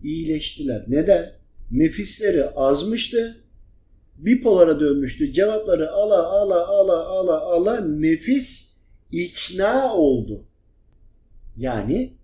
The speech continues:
mutmain olmasa bile ona da yakın bir noktaya gelmişti. Nefis burada öğreniyor. Eğer anne babanız doğru öğretmediyse, eğer siz doğru şekilde öğrenmediyseniz o zaman ne oluyor?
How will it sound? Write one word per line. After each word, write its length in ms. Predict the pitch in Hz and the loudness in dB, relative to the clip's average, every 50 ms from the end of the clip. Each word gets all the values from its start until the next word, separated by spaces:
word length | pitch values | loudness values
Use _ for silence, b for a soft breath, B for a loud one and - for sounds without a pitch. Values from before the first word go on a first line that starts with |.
| _ _ _ _ _ _ _ _ - 123 | _ _ _ _ _ _ _ _ -4 -2
mutmain 600 | 131 143 139 - 147 147 139 139 143 131 123 - | 0 0 0 -2 -6 -8 -4 -2 0 0 0 0
olmasa 600 | 175 185 185 165 123 117 113 - - 117 107 113 | 0 0 0 0 0 0 -2 -4 -8 -6 -4 -2
bile 380 | 123 143 190 240 254 - - - - - _ _ - - _ _ _ _ _ - | -2 -2 -2 -2 -4 -10 -16 -20 -20 -20 _ _ -20 -20 _ _ _ _ _ -6
ona 280 | - 139 139 135 123 110 | -2 -2 0 0 0 0
da 80 | 156 196 | 0 0
yakın 440 | 202 160 135 - - - 151 143 | 0 0 -2 -2 -4 -4 -4 -4
bir 140 | 185 233 208 | -4 -2 -2
noktaya 480 | 139 110 107 - - 117 107 110 151 196 | -2 -4 -4 -6 -10 -10 -6 -4 -2 2
gelmişti. 600 | 214 214 185 160 131 107 101 - - - - - - _ _ _ _ _ _ _ _ _ _ _ - - | 4 4 4 4 2 0 -2 -6 -10 -14 -18 -20 -20 _ _ _ _ _ _ _ _ _ _ _ -8 -2
Nefis 580 | 120 143 180 190 - 277 269 - - 139 143 | 2 4 4 4 2 0 -2 -2 -4 -4 -2
burada 360 | 170 214 262 262 226 214 170 147 | 2 2 4 4 6 6 6 6
öğreniyor. 600 | 139 131 123 117 117 107 104 98 95 87 - - _ _ _ _ _ _ _ _ _ - | 4 4 4 2 0 -2 -4 -6 -8 -10 -14 -18 _ _ _ _ _ _ _ _ _ -2
Eğer 420 | 127 139 165 190 202 190 170 175 | 2 6 6 8 6 6 4 0
anne 220 | 160 175 196 202 185 | -2 0 0 0 0
babanız 420 | 185 175 190 190 202 214 180 151 | -2 -2 -2 -2 -2 -2 0 0
doğru 240 | 160 147 151 170 190 | 2 2 2 2 2
öğretmediyse, 800 | 185 151 143 151 165 - - 160 143 143 165 190 180 - - 135 110 107 | 2 2 2 2 2 0 -2 -4 -4 -4 -4 -4 -6 -6 -4 -4 -2 -2
eğer 320 | 127 131 151 175 - - | 0 0 2 2 0 0
siz 400 | - - 180 175 - - - b b b b b b b - | -2 -6 -6 -6 -6 -8 -12 b b b b b b b -2
doğru 240 | 135 135 151 175 185 | 0 2 2 2 0
şekilde 440 | - - 165 151 160 165 165 160 160 | -2 -4 -6 -4 -4 -4 -4 -2 -2
öğrenmediyseniz 1200 | 139 127 127 123 127 160 196 220 226 208 185 156 147 135 127 - 135 131 131 165 214 - - - - - _ _ _ _ _ - - - _ _ _ - - - - - | 0 0 0 0 0 0 0 0 0 0 0 2 2 0 0 0 -2 -2 0 -2 -2 -4 -8 -12 -14 -18 _ _ _ _ _ -20 -20 -20 _ _ _ -20 -20 -20 -14 -10
o 140 | 110 120 123 | -8 -6 -6
zaman 380 | 131 143 151 156 156 151 151 | -4 -4 -4 -4 -4 -6 -6
ne 60 | 165 | -6
oluyor? 480 | 180 185 180 147 131 127 139 165 196 | -6 -4 -2 0 0 2 0 0 -2